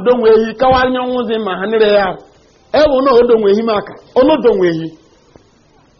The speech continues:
Ẹ̀wọ̀n wọn yóò tó sí iná nù, wọ́n nyẹ́ wọ́n yóò húrẹ́ mbà hù iná nù.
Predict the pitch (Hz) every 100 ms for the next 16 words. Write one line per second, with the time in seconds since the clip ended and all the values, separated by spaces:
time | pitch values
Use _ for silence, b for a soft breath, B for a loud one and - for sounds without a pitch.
0 | _ _ 175 226 302 247 214 226 - 220
1 | 208 202 196 160 - _ _ _ _ -
2 | 233 226 196 190 202 190 175 170 139 143
3 | 131